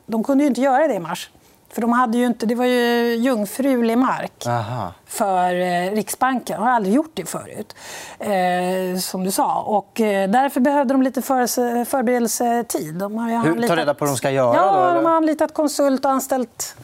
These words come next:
Speaker 1: en handlare för det här
Speaker 2: Aha.
Speaker 1: och så vidare.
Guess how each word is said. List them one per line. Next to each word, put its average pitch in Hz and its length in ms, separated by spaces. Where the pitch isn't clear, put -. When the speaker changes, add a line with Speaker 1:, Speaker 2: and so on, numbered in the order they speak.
Speaker 1:
en 247 80
handlare 240 640
för 247 80
det 226 60
här 214 260
Speaker 2:
Aha. 214 80
Speaker 1:
och 214 60
så 226 100
vidare. 202 320